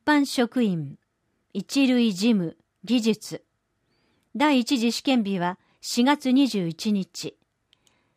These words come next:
申し込み受付期間は三月十三日午後五時までにインターネットで。続いて消防官、専門系、一類。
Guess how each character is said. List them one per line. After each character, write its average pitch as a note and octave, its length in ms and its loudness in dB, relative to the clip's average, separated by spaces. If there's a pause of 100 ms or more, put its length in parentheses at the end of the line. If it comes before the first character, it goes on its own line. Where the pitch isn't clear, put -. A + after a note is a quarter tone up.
(120)
申 C4+ 220 4
し - 80 -8
込 C#4 140 0
み B3+ 180 4
受 C#4+ 240 0
付 C4 260 -2
期 - 120 -12
間 G3+ 260 -2
は E3 180 -6 (280)
三 D#4 280 0
月 A#3 240 0
十 A#3+ 240 0
三 B3 280 0
日 F#3+ 280 -2
午 B3 160 0
後 A#3 160 0
五 A3+ 160 -2
時 C4+ 160 -2
ま A3 140 0
で F3+ 100 -4
に D#3+ 240 -6 (120)
イ A#3 140 2
ン C4 80 4
タ A#3+ 180 0
ー A3 40 0
ネ G3+ 120 -2
ッ - 60 -10 (100)
ト D#3 120 -12
で。 - 160 -14 (1500)
続 A#3+ 240 0
い B3+ 100 0
て A#3 180 0
消 C#4 280 0
防 D4+ 220 -2
官、 D#3+ 380 -10 (680)
専 B3+ 360 0
門 A#3 240 0
系、 F3+ 500 -4 (320)
一 A#3+ 380 -2
類。 F3+ 340 -6